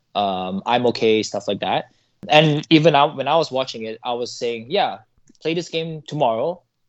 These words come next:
maybe in the day after," right? Um, so I was very surprised that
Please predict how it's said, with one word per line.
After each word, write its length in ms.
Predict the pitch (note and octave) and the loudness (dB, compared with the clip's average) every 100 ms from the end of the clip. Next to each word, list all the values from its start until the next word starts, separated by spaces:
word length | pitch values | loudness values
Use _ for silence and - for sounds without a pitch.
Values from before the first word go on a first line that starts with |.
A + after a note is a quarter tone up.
| _ A#2 | _ -6
maybe 400 | A#2 A#2+ B2 B2 | -4 -2 -2 -4
in 80 | |
the 80 | A#2+ | -4
day 180 | A2+ B2 | -2 0
after," 380 | D3+ E3 F#2+ F#2 | 0 -2 -8 -8
right? 260 | F#2+ F3 - _ _ _ _ - | -2 -4 -4 _ _ _ _ -8
Um, 500 | G#2+ G#2 G2+ G2+ G#2 | -6 -4 -6 -8 -4
so 140 | C#3+ | 2
I 100 | D3 | 6
was 140 | G#3 D3 | 6 4
very 280 | A#2+ D3+ | 0 0
surprised 640 | D#3+ - - D3 C#3+ G#2+ - | 0 -6 -8 -4 -4 -6 -10
that 300 | G#2+ G#2+ | -10 -10